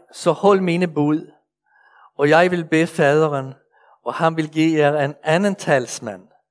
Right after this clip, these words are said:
som skal være hos jer til evig tid. Sandhedens ånd, som verden ikke kan tage imod, for det verden hverken ser eller kender den. I kender den,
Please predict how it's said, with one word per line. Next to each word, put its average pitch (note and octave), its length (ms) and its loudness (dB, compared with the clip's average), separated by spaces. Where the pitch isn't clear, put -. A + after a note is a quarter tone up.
som - 220 -14
skal C#3+ 260 -2
være D3 300 2
hos D3+ 280 -8
jer C3+ 220 0
til C3+ 240 -10
evig C3 360 -6
tid. A#2+ 300 -16
Sandhedens F3 800 -2
ånd, B2+ 260 -4
som D3 240 -4
verden D#3+ 400 2
ikke D3+ 220 -6
kan D3+ 180 -6
tage D3+ 220 -4
imod, D#3 400 -4
for D#3 120 0
det D3+ 200 2
verden D#3 300 2
hverken D3+ 340 0
ser C#3+ 500 0
eller C3+ 160 -2
kender D3 360 -2
den. G#2 240 -14
I G3+ 120 2
kender G3 360 2
den, A2 260 -2